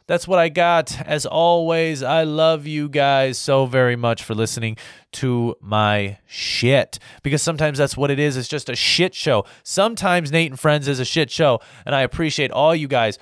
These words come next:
wherever you're at in the world, even if you're in China and you can hear this, which you probably can't because they probably have blocked me.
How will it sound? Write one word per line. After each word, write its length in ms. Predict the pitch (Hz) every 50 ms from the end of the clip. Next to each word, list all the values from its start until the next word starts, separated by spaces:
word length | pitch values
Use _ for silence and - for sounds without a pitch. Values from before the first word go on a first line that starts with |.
| -
wherever 340 | - 139 165 208 254 269 254
you're 140 | 247 233 233
at 120 | 233 233
in 60 | 190 208
the 60 | 220
world, 340 | 208 226 240 233 208 - -
even 280 | - 160 185 175 190 185
if 140 | 170 -
you're 100 | 160 160
in 160 | 147 160 165 165
China 680 | - - - - 151 156 180 190 190 185 151 123 - -
and 160 | 127 131 147
you 60 | 143
can 100 | - 139
hear 180 | 127 131 131 123
this, 160 | 113 107 -
which 140 | 117 101 -
you 60 | -
probably 260 | - 120 117 104 104
can't 420 | - - 180 196 180 165 151 143 - - - - - - -
because 220 | 120 117 127 104
they 100 | 113 113
probably 460 | - - 131 147 170 180 180 170 175
have 100 | 175 160
blocked 340 | 143 156 147 127 107 - -
me. 140 | 87 87 -